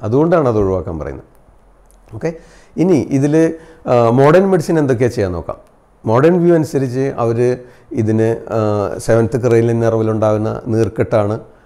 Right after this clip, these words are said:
അല്ലെങ്കിൽ ഇഞ്ചുറിയാണ് ഇതിന് കാരണമെന്ന് പറഞ്ഞു. ഒപ്പം തന്നെ ആ നെർവിനെ ബാധിക്കുന്ന രീതിയിൽ, ആ, ശിരസിലും മുഖത്തും അങ്ങനെയുണ്ടാകുന്ന, ആ, വ്രണങ്ങളോ അതുവഴി ഉണ്ടാകുന്ന, ആം, വൈറൽ ഇൻഫെക്ഷൻസും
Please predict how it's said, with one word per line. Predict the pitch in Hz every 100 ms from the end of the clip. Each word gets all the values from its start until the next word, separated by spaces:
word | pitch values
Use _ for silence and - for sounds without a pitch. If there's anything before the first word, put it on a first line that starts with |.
| -
അല്ലെങ്കിൽ | 117 117 113
ഇഞ്ചുറിയാണ് | 113 123 117 110 104 -
ഇതിന് | 117 113 120
കാരണമെന്ന് | 107 104 104 107
പറഞ്ഞു. | 98 107 - - - 139
ഒപ്പം | 156 151
തന്നെ | 143 165 - - - - -
ആ | 139 180
നെർവിനെ | 156 139 131 131 143
ബാധിക്കുന്ന | 131 123 117 117 123 131
രീതിയിൽ, | 120 110 101 107 143 - - - - -
ആ, | - 113 107 107 104 110 - -
ശിരസിലും | - 117 117 113 113
മുഖത്തും | 110 101 98 120 113 - - - -
അങ്ങനെയുണ്ടാകുന്ന, | 107 110 110 107 104 104 104 123 - - _ _ -
ആ, | 107
വ്രണങ്ങളോ | 107 117 113 104 113 107 -
അതുവഴി | - 120 120 120 117
ഉണ്ടാകുന്ന, | 104 101 101 104 117 117 -
ആം, | 113 107 101 101 98 107 - - -
വൈറൽ | - 110 120 120
ഇൻഫെക്ഷൻസും | 120 113 - 104 - 101 180